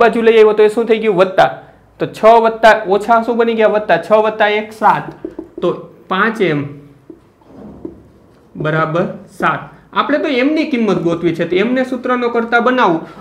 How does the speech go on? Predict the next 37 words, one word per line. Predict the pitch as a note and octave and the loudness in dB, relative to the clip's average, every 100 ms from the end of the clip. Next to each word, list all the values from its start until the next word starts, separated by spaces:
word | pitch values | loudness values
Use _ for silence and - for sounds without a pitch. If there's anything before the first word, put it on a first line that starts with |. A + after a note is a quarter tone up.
| - | -2
તો | G#3 | 0
આ | |
પાંચ | G3 G#3+ A3+ G3+ | 2 2 0 0
ગુણાકારના | A3+ B3+ B3 A3+ G3 | 4 4 4 0 2
સંબંધમાં | F#3+ F3 E3+ E3 | 2 2 0 0
છે. | F3 | -2
ક્યાં | F3 A3+ | 0 0
છે? | A#3 A3+ A3+ | 2 0 -2
ભાગાકારમાં | A3 A#3+ A3+ F3+ E3 E3 | -2 0 0 -2 -4 -4
અથવા | F#3+ | -2
તો | F#3 | -2
નીચે. | F#3 G#3+ - D#3+ C#3+ D3 - _ - | 0 -2 -2 -4 -4 -10 -20 _ -8
તો | E3+ | -4
બરાબર | F3+ F#3+ F#3+ G3 | -2 -2 -2 -4
સાતના | F#3+ G3+ G3+ G#3 A3+ A3+ A3+ A3 | -4 0 0 0 -4 -4 -4 -6
છેદમાં | - E3+ E3+ F3 F3 | -6 -6 -4 -4 -4
પાંચ. | F#3 D3+ - | -4 -6 -6
બસ | F3+ A3+ | -8 -6
આપણો | G#3 F#3+ | -4 -2
જવાબ | D#3+ D#3 A3 - - - | -2 -2 -2 -6 -14 -8
આવી | E3+ D3+ | -4 -4
ગયો. | C3 C#3 - - - F3 | -4 -8 -10 -20 -10 0
વીડિયોને | F#3 G3+ | 4 4
પોઝ | G3+ A3 A#3 | 4 4 4
કરી | A#3+ B3+ | 0 -2
છઠ્ઠો | B3 G3+ G3+ | -2 -2 0
દાખલો | A3+ A3+ A#3+ | 4 4 4
તમારી | A3+ A3+ A3+ | 2 0 -2
નોંધપોથીમાં | A3+ A#3 A3+ A#3+ A#3 | -4 -6 -8 -8 -6
ઉતારી | A#3 A3+ | -4 -4
લો, | A3 | -4
ત્યાર | G3 F#3+ | -4 -4
પછી | G3 | -4
વીડિયો | F#3+ F3+ | -4 -4
ચાલુ | - E3+ G#3+ | 0 0 0
રહેવા | A3+ A3+ | 0 0
દેજો. | A3+ | -2